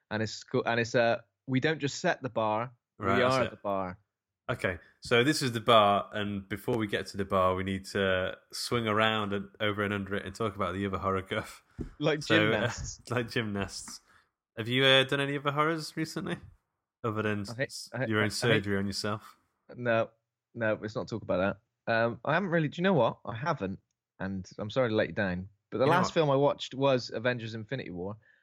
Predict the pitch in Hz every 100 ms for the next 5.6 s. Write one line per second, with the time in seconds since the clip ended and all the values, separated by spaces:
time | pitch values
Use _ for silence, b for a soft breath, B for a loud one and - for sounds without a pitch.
0 | b 117 143 196 190 190 170 175 - 160
1 | 165 156 - 170 175 165 185 156 120 113
2 | 113 135 131 135 104 - 120 147 123 120
3 | 107 82 113 107 104 95 - _ _ _
4 | _ _ - - 131 127 123 110 131 127
5 | 131 - _ 107 107